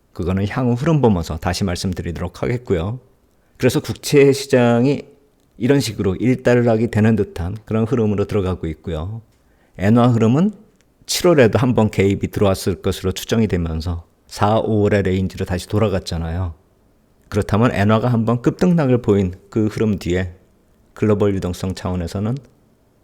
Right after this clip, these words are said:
오히려 긍정적인 요소가 생겼다, 이렇게 볼 수가 있습니다. 그것을 재무부가 어떻게 활용할지를, 그것을 봐야 하는 것이 쿼터리 리펀딩에 또 우리가 하나 봐야 될 중요한 포인트다, 이렇게 생각이 되는데 아직 미국 재무부 쪽에서는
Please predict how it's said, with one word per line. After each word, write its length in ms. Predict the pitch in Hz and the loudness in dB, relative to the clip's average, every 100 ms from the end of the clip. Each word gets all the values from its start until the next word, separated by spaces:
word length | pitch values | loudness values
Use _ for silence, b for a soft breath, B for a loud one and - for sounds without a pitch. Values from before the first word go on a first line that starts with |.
| - | -6
오히려 300 | 98 98 113 | -2 0 0
긍정적인 600 | 131 135 156 147 131 110 | 0 2 2 2 2 0
요소가 300 | 92 98 95 | 0 -2 -2
생겼다, 440 | 110 98 92 87 | 0 -2 -2 -2
이렇게 220 | 92 107 | -2 -2
볼 120 | 107 | -4
수가 180 | 95 - | -6 -4
있습니다. 560 | 87 - 85 82 87 87 _ _ _ _ _ _ - | -4 -4 -6 -6 -10 -12 _ _ _ _ _ _ -6
그것을 340 | 120 107 127 | -2 0 -2
재무부가 520 | 117 107 104 95 98 | 0 0 0 -2 -4
어떻게 360 | 113 - - - | -2 -4 -4 -4
활용할지를, 920 | 131 165 170 160 139 - 90 85 90 - _ _ _ | -2 -2 -2 -2 -4 -4 -2 -4 -6 -14 _ _ _
그것을 400 | - 104 113 120 | -8 -2 -2 -2
봐야 300 | 110 95 98 | -2 0 0
하는 180 | 92 92 | 0 -2
것이 420 | 85 - 135 151 - _ _ _ _ _ _ - | -4 -2 -4 -4 -10 _ _ _ _ _ _ -6
쿼터리 560 | 131 139 127 120 113 | -4 0 2 4 4
리펀딩에 680 | 101 107 113 104 95 107 98 | 2 0 0 0 2 0 0
또 120 | - 131 | 0 2
우리가 360 | 101 101 101 | 2 0 2
하나 180 | 104 113 | 0 -2
봐야 300 | - 92 107 | -2 -2 -2
될 300 | 92 80 104 - _ _ _ | -2 -4 -6 -12 _ _ _
중요한 360 | - 113 104 104 | 0 2 2 2
포인트다, 440 | 117 107 - 90 | 0 0 0 -2
이렇게 200 | 90 - | -2 -4
생각이 320 | 104 98 92 | -4 -2 -2
되는데 520 | 87 80 80 120 101 76 _ _ _ | -2 -4 -2 -4 -4 -8 _ _ _
아직 260 | 110 127 - | -2 -2 0
미국 280 | 120 131 117 | -2 -2 -2
재무부 360 | 120 147 131 | 0 2 0
쪽에서는 540 | 120 104 95 92 92 | 0 0 0 -2 -4